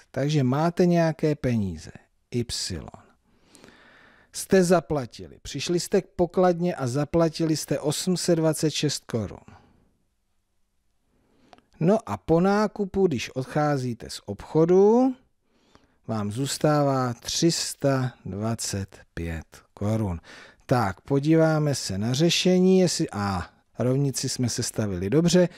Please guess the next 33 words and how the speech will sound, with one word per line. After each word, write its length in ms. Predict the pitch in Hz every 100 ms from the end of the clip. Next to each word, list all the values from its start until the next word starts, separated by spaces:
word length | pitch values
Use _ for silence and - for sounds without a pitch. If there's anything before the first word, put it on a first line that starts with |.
| - - -
Y 520 | 160 - 160 147 131
rovná 440 | 139 151 151 147
se 220 | 143 - 139
tři 200 | - 139
sta 200 | - 127
dvacet 380 | 123 - 98 -
pět 320 | 139 147 - - -
minus 640 | 147 160 160 143 - - _
plus 380 | - 131 127 -
osm 300 | - 104 123
set 160 | - 113
dvacet 380 | 110 107 87 -
šest. 320 | 127 117 - - - - - _ -
Tak, 240 | 123 -
před 220 | - 185
nákupem 540 | 190 185 180 160 156 139
jsme 180 | 110
měli 300 | 104 123 127
tisíc 440 | 117 160 - 147 131
sto 160 | -
padesát 520 | 120 117 113 - 104 101
jedna 260 | 92 87
korun. 460 | - 69 - - - _ -
Tak, 220 | 76 - -
podíváme 520 | 151 180 185 190 190
se 180 | - 190
na 100 | 180
to 140 | 185
Cčko. 520 | - 185 160 - - - _ _ _ _ _ _ _ _ _ _ _ _ _ _ _ _ 135
Když 540 | 139 143 117 - -
k 80 | -
neznámému 920 | 156 208 196 233 233 233 220 196 156
číslu 600 | 131 - 175 147 - 82